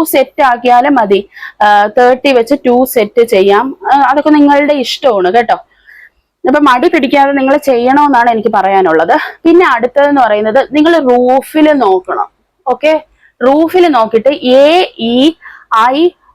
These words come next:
ഒ യു എന്ന് പറയണം. അതായത് എ, ഇ,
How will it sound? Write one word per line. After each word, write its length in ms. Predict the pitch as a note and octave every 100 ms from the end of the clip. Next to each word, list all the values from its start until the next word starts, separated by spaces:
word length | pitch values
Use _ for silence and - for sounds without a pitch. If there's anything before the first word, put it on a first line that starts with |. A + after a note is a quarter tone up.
| -
ഒ 160 | G#3+ A3+ D4 - -
യു 260 | G#3 G#3+ A#3 A#3+
എന്ന് 140 | A#3+
പറയണം. 520 | A3 E3+ D#3+ C#3+ - _ _ _ _ _ _ _ _ _ _ _ - - -
അതായത് 300 | A3 C4 C4+ E4 - - - _
എ, 360 | A3+ G#3 G#3+ G#3
ഇ, 240 | G#3+ G3+